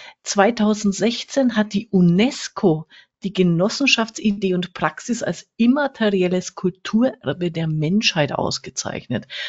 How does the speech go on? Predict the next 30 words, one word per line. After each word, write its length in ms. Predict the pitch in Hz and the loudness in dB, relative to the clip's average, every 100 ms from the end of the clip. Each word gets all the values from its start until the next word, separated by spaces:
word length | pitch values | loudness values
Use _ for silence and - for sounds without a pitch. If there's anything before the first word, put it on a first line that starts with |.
| - - | -12 -8
Da 220 | - 143 | -4 -2
hat's 160 | 160 - | -4 -2
mir 160 | 165 - | -2 0
echt 200 | - - | -2 0
so, 200 | 156 147 | 0 2
wow, 360 | 143 165 175 | 4 6 4
die 200 | 165 170 | 2 -4
Gänsehaut, 720 | 165 156 160 143 131 - - - | 0 0 0 -2 -2 -2 -8 -4
ähm, 640 | 156 135 131 135 131 185 _ _ | 0 0 0 0 -2 -6 _ _
in 180 | 190 165 | 4 4
den 140 | 151 | 2
Nacken 300 | 147 120 151 | 0 0 -2
getrieben, 440 | 127 - 160 160 175 | -4 -6 -6 -2 0
weil 80 | 143 | 0
ich 80 | |
mir 80 | 143 | -2
dachte, 360 | 135 - 131 135 - - - - | -6 -6 -6 -6 -8 -14 -14 -12
das 180 | - 156 | -6 -6
finde 260 | - 226 208 | 6 8 8
ich 60 | |
jetzt 160 | 185 190 | 6 2
mal 300 | 165 151 151 | -2 -2 -2
wirklich 400 | 151 208 208 165 | 0 0 0 -6
bemerkenswert. 880 | 160 147 127 131 160 - 143 196 226 - - - | -4 0 0 0 -10 -8 -4 -4 -4 -10 -12 2
Und, 540 | 202 240 311 370 392 - - - | 6 6 6 0 -4 -14 -20 -8
äh, 180 | 196 - | -4 -2
auch 220 | - 220 | 2 6
noch, 220 | 269 269 | 4 4
äh, 40 | |
einfach 580 | - 190 - 196 202 - | 2 2 2 2 2 -2